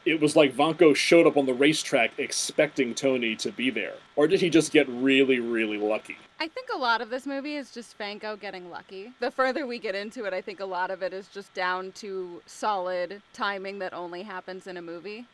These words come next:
Speaker 1: <laughs>
Speaker 2: That never happens in real life. But I think, in general, given what he says later, I think the point is to destroy the Stark car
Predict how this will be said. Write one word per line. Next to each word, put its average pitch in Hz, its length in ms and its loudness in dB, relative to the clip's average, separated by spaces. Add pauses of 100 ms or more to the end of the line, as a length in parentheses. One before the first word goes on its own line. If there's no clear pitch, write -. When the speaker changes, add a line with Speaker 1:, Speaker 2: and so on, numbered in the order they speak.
(180)
Speaker 1:
<laughs> - 680 -6
Speaker 2:
That 214 160 -4
never 262 360 -2
happens 233 440 -2
in 208 140 -16
real 202 180 -10
life. 175 320 -8 (140)
But 285 120 0
I 294 120 0 (120)
think, 302 260 -6 (440)
in 247 240 -8
general, 214 880 -8
given 262 280 -6
what 254 140 -6
he 226 120 -14
says 208 280 -12
later, 190 640 -14 (100)
I 214 140 -10
think 214 240 -16
the 214 80 -12
point 202 400 -14 (220)
is 196 460 -10
to 208 240 -14
destroy 180 840 -10 (160)
the 208 220 -4
Stark 196 440 -6 (240)
car 190 580 -6